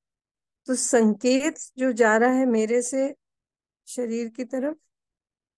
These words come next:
वो भी एक सूचना है। संवेदना, मैं, शरीर में उठ रही संवेदनाओं को मैं पढ़ रही हूँ, ये भी एक सूचना है। तो जो भी ये आदान प्रदान हो रहा है मेरे और शरीर के बीच,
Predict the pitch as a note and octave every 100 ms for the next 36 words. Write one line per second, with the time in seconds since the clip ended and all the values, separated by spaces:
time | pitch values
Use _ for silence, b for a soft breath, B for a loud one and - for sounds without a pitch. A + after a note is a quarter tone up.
0 | _ _ G#3+ G#3+ A3+ C4 B3+ - A#3+ -
1 | A#3+ A#3+ A#3+ A#3+ _ _ _ _ _ _
2 | _ _ _ _ _ _ _ - B3 A3+
3 | A3+ A#3+ A#3 C4+ D#4 D#4+ B3+ B3+ C4+ D4+
4 | - - A#3 B3 C4 C#4 C4 B3+ C4+ C4+
5 | C4 A#3+ A3+ A#3 A#3+ A#3+ B3+ B3 C4 A3+
6 | G#3 A#3 - B3+ A3 A#3 B3 B3+ B3+ C4+
7 | - _ _ _ _ _ _ A#3 A#3+ C4
8 | C4 - _ _ A3 A#3+ C#4 B3 B3 -
9 | A3 - A3+ A3+ G#3 G3+ _ _ _ _
10 | _ _ _ - C4+ A3 B3+ C4+ E4 F4
11 | D#4+ B3+ A3 B3 C#4 C4+ A#3+ B3 B3+ A#3
12 | A#3 A#3+ G#3+ G#3+ G#3 G#3+ A#3 A#3 A3 A#3
13 | G#3 G#3+ G3+ A3 F#3+ G#3+ G3 -